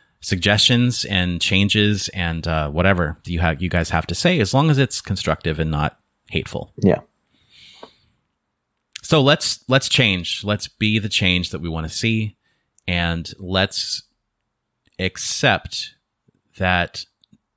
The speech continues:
Speaker 1: number one, we're all in this Linux thing together. We may have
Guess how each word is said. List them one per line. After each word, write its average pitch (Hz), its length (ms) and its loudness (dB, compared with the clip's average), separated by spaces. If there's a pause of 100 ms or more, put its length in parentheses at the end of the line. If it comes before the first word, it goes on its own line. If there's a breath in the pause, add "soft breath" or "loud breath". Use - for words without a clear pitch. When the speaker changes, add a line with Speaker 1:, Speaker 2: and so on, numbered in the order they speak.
(1200)
Speaker 1:
number 123 220 0
one, 117 520 2 (1000)
we're 113 160 2
all 175 200 6
in 135 140 4
this 98 200 -2
Linux 92 260 -6
thing 85 160 -6
together. 80 600 -4 (160)
We 92 120 -2
may 95 180 2
have 87 360 -2